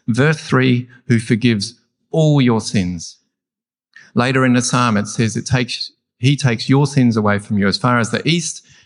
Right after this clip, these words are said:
is from the west." In other words, they're separated from you forever. And so this really, really is good news. You don't have to be good at being good.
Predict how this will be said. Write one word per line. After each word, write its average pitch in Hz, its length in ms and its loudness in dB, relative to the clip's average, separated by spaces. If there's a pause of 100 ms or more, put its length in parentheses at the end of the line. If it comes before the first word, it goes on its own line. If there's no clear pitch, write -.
(120)
is 101 120 -4
from 110 180 2
the 101 80 4
west." 92 460 -4 (440)
In 101 60 2
other 104 120 -2
words, 107 220 0
they're 98 140 0
separated 117 640 -2
from 107 180 -2
you 101 140 2
forever. - 720 -8 (3000)
And 147 80 -4
so 180 160 0
this 180 560 0 (160)
really, 139 680 2 (160)
really 131 640 0
is 120 200 -2
good 113 240 -2
news. 92 520 -6 (600)
You 170 100 0
don't 214 220 2
have 208 240 0
to 160 320 -2 (180)
be 180 140 0
good 165 640 0 (500)
at 190 160 -6
being 185 300 2
good. 190 500 0